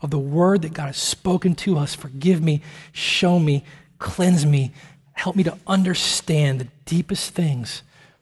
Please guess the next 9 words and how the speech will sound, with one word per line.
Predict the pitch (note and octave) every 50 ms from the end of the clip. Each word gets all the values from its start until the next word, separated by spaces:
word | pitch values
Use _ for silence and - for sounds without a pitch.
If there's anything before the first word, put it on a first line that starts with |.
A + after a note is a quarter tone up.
| _ _ _ _
about | - B2 - D#3+ D3+ E3 D#3+
myself | F3 D3+ D3+ C#3+ - - - E3 D3 C#3+ - - -
that | D3 C3+
rise | C3+ C#3 D3+ D3 - D#3 E3 C#3 D3
up | D#3 D3 - D3
in | C3+
hostility | A#2 B2 B2 - - - F3 D#3+ D3 C3 A#2+ A2+ - _ _ _ _ _ _ _ _ _ _ _
towards | - - - C3 B2+ A2+ - -
you." | B2 A#2 A2+